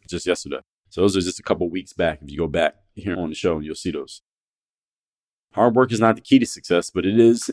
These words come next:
an important element in success. It's kinda like a wheel and tires do not make a car, but if you don't have any wheels and any tires, your car probably not gonna go anywhere. All successful people are hard workers. All successful people are hard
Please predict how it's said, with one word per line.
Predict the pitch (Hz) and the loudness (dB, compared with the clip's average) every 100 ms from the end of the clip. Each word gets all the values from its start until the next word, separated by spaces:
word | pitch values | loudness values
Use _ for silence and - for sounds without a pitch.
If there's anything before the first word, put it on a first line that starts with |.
| - | -8
an | 90 76 95 | -4 -2 -2
important | - 113 98 - | 2 2 2 0
element | 113 101 95 - | 0 2 -2 0
in | 107 104 | 0 0
success. | - - 67 - - - _ _ _ _ _ _ _ _ _ _ | -4 -6 -8 -6 -16 -20 _ _ _ _ _ _ _ _ _ _
It's | _ | _
kinda | - 92 | -4 0
like | 90 87 - _ - | 2 0 -2 _ -8
a | |
wheel | 82 113 110 90 - _ _ _ _ _ | 2 4 6 4 -2 _ _ _ _ _
and | - 82 | -12 -2
tires | 110 107 87 87 | 2 2 2 -2
do | 82 | -2
not | 95 95 | 0 0
make | 92 104 - | 0 0 -2
a | - | -2
car, | 120 101 85 | 4 4 2
but | 85 98 - | 2 2 2
if | 95 | 0
you | 104 | 0
don't | 101 | 2
have | 98 | 2
any | 98 | 2
wheels | 98 104 95 | 4 4 4
and | 98 | 0
any | 90 | 0
tires, | 110 95 90 - | 2 2 -2 -6
your | - | -8
car | - 95 | -2 -2
probably | 90 95 | 0 0
not | 90 | -2
gonna | 85 85 | -4 -4
go | 92 | -4
anywhere. | 73 71 - _ _ _ _ _ _ _ _ _ - | -6 -14 -20 _ _ _ _ _ _ _ _ _ 0
All | 120 151 | 2 2
successful | 139 - 131 113 | 0 0 0 2
people | 123 95 | 2 4
are | 90 | 4
hard | 87 92 78 | 4 2 0
workers. | 80 _ - _ _ _ _ _ _ _ _ _ - | -4 _ -20 _ _ _ _ _ _ _ _ _ 0
All | 101 131 143 | 4 4 4
successful | 127 - 147 143 151 | -2 0 2 2 0
people | 151 127 - 92 - | 0 0 0 -2 0
are | 85 80 | -2 0
hard | 110 107 104 104 | 4 6 4 2